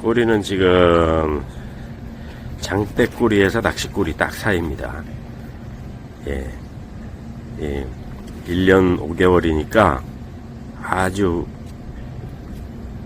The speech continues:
활동적인 나이죠. 예, 젊어요. 아직 이십 대, 어?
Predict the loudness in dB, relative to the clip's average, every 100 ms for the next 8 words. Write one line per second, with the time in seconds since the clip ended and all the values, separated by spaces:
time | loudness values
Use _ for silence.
0 | -2 0 4 6 6 6 6 2 0 0
1 | 2 4 4 4 4 -4 -12 -12 -8 -8
2 | -6 0 2 4 4 2 -2 -6 -6 -4
3 | -4 -6 -14 -14 -14 -14 -14 -14 -12 -6
4 | -4 -6 -8 -8 -10 -12 -14 -14 -14 -14
5 | -12 -12 -12 -12 -14 -14 -6 -4 -4 -8
6 | -4 -2 -2 -8 -14 -14 -10 -2 -2